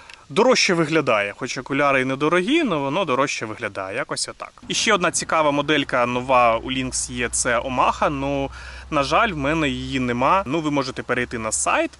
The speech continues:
подивитися, замовити собі без питань, е, тому що інтернет-магазин «Я Байкер», як я вже казав,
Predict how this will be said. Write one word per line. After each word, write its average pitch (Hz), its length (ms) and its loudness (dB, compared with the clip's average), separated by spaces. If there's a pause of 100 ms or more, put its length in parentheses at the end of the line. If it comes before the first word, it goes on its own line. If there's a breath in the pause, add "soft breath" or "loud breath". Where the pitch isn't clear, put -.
(120)
подивитися, 135 720 -4
замовити 139 600 -2
собі 135 300 -8
без 127 440 -6 (100)
питань, 214 560 -4
е, 123 160 -6
тому 123 200 -6
що 107 300 -6 (140)
інтернет-магазин 117 640 -8
«Я 110 100 -4
Байкер», 175 340 -2
як 120 140 -6
я 123 100 -2
вже 110 140 -8
казав, 180 380 0